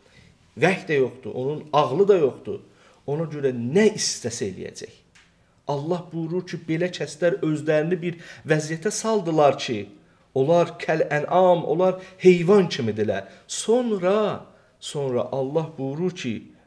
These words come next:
bəlhum ədəllus səbila. Bəl hum əzəl, yəni heyvandan da pisdilər.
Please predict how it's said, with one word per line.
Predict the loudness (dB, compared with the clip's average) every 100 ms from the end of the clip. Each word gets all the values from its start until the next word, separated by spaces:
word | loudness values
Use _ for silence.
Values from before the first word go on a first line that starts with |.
| _ -10
bəlhum | -8 -8 -8 -6 -6 -6
ədəllus | -8 -2 -2 0 -4 -4 -6 -8 -10
səbila. | -8 -8 -6 -6 -8 -12 _ _ _ _ _ _ _ _ _ _ _ _ _ _ _ -2
Bəl | -2 -2 -6
hum | -8 -8 -8
əzəl, | -10 -10 -8
yəni | -8 -4 -4 -4 -8 -14 _ _ _ _ _
heyvandan | -6 -4 -2 -2 0 0 0 -4
da | -6
pisdilər. | -10 -12 -10 -10 -12